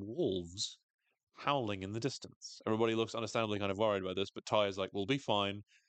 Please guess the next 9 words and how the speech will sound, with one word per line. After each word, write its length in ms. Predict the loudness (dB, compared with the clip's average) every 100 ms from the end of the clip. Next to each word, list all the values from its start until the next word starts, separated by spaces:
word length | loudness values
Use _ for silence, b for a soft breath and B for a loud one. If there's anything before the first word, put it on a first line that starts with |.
| b _
Wolves 320 | 2 2 2 -4
are 40 |
scared 360 | 0 2 2 0
of 80 |
humans." 440 | -4 -6 -6 -10 -10 -2
Uh, 280 | 2 2 0 -4 B B B _ _ _ -4
is 100 | -2
that 140 | 0 0
true? 540 | 2 4 6 8 6